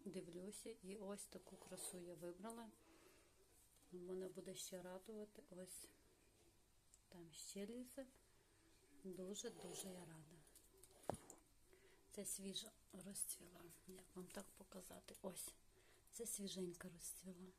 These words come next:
Дуже гарно. Ось такі в мене красуні. Мене радують.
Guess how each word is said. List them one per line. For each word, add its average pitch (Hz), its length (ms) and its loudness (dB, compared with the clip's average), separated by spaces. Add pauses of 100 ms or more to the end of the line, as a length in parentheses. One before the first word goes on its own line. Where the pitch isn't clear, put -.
(160)
Дуже 185 420 2
гарно. 185 460 -2 (4000)
Ось 247 200 8
такі 220 340 4
в 214 40 10
мене 190 300 10
красуні. 226 680 6 (1700)
Мене 180 300 6
радують. 254 720 6